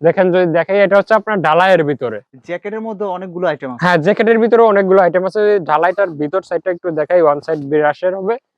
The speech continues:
Speaker 1: আবার দেখেন, এগুলো যদি দেখাই, দেখেন,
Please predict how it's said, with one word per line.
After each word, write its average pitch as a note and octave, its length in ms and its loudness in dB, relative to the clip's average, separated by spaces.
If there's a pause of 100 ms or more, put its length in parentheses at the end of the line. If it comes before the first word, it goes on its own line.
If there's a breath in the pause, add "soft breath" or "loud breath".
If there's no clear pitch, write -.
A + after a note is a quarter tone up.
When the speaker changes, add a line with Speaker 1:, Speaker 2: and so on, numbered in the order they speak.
(500)
Speaker 1:
আবার D#3+ 360 2
দেখেন, D#3+ 320 -2
এগুলো D#3+ 280 2
যদি D#3+ 300 2
দেখাই, D3 380 -2
দেখেন, C#3+ 340 -4